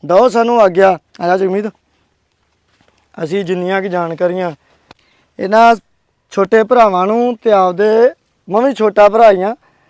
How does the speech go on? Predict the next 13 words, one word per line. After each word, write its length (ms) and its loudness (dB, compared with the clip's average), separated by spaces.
ਸਾਰਿਆਂ 400 2
ਨੂੰ 100 -4
ਸਾਨੂੰ 300 -4
ਦਿਓ 220 2
ਆਗਿਆ। 420 2
ਟਰੈਕਟਰ 260 -2
ਦੀ 140 -2
ਆਪਾਂ 220 2
ਤੁਹਾਨੂੰ 220 -4
ਸਾਰੀ 360 2
ਜਾਣਕਾਰੀ 520 -2
ਦੇਤੀ 360 -10
ਆ। 100 -8